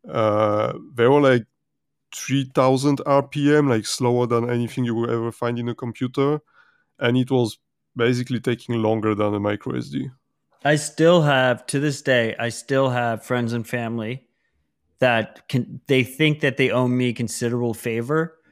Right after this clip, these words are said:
Speaker 2: because I approached them and I was like, "I can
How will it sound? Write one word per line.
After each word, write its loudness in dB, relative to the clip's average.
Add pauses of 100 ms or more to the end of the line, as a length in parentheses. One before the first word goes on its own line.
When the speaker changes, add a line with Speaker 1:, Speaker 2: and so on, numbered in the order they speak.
(240)
Speaker 2:
because -2
I 2
approached 2
them 4
and 2
I 4
was 0
like, 0
"I 0
can -2